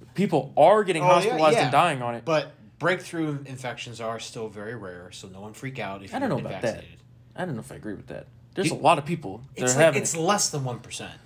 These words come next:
Speaker 1: Right,
Speaker 2: Total,
Speaker 1: right, right.
Speaker 2: it's
Speaker 1: But,
Speaker 2: less than one percent.
Speaker 1: but
Speaker 2: That is
Speaker 1: going back,
Speaker 2: insanely rare.
Speaker 1: going back to their argument
Speaker 2: Oh,
Speaker 1: was
Speaker 2: well,
Speaker 1: that
Speaker 2: yeah, I know.
Speaker 1: the vaccine
Speaker 2: Yeah, it
Speaker 1: prevents
Speaker 2: cures
Speaker 1: you from getting it and transmitting it. Remember,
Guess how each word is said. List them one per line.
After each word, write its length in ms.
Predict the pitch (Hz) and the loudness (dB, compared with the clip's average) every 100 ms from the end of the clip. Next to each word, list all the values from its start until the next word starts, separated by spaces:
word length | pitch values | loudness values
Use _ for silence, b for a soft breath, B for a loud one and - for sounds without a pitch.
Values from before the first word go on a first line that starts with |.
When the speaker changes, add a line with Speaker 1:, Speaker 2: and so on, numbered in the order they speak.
| - | 4
Speaker 1:
Right, 160 | 214 | 6
Speaker 2:
Total, 280 | 175 170 208 | 6 2 4
Speaker 1:
right, 180 | 165 170 160 | 2 2 -2
right. 40 | - | 2
Speaker 2:
it's 200 | 185 156 | 4 4
Speaker 1:
But, 60 | 170 | 6
Speaker 2:
less 260 | 202 - | 4 4
than 140 | 196 175 | 0 0
one 160 | 160 | 0
percent. 400 | 147 139 131 95 - | -2 -4 -4 -6 0
Speaker 1:
but 80 | 147 | 4
Speaker 2:
That 120 | 170 | 6
is 180 | 170 165 | 4 2
Speaker 1:
going 120 | 147 | 2
back, 200 | 156 160 | 6 6
Speaker 2:
insanely 380 | 180 226 185 160 | 6 0 0 -4
rare. 140 | 123 | -2
Speaker 1:
going 220 | 139 139 143 | 2 2 2
back 280 | 151 143 - | 2 0 -2
to 120 | 131 | -6
their 400 | 110 117 147 151 | -4 2 6 8
argument 760 | 151 214 170 147 135 120 143 - - _ _ - | 8 6 4 0 0 -2 -6 -12 -20 _ _ -6
Speaker 2:
Oh, 260 | 131 110 107 | -4 -2 2
Speaker 1:
was 160 | 139 | 2
Speaker 2:
well, 80 | 135 | 4
Speaker 1:
that 320 | 156 147 135 98 | 6 8 6 0
Speaker 2:
yeah, 260 | 90 82 | -10 -10
I 40 | 80 | -4
know. 80 | - | 4
Speaker 1:
the 100 | 170 | 6
vaccine 720 | 170 151 - - 208 190 170 | 6 4 0 -2 0 0 -2
Speaker 2:
Yeah, 60 | 107 | -4
it 180 | 117 - - | -8 -10 0
Speaker 1:
prevents 440 | 165 202 180 - | 4 6 6 4
Speaker 2:
cures 40 | 170 | 4
Speaker 1:
you 200 | 175 160 | 4 4
from 580 | - 165 156 147 139 135 | 6 6 6 2 -4 -4
getting 360 | 139 175 180 165 | 4 6 6 4
it 120 | 156 147 | 0 0
and 320 | 151 165 175 165 | 2 2 2 0
transmitting 560 | 170 151 135 226 220 | 0 -2 0 0 0
it. 140 | 131 - _ _ | -4 -10 _ _
Remember, 460 | 131 190 247 131 | 0 2 4 0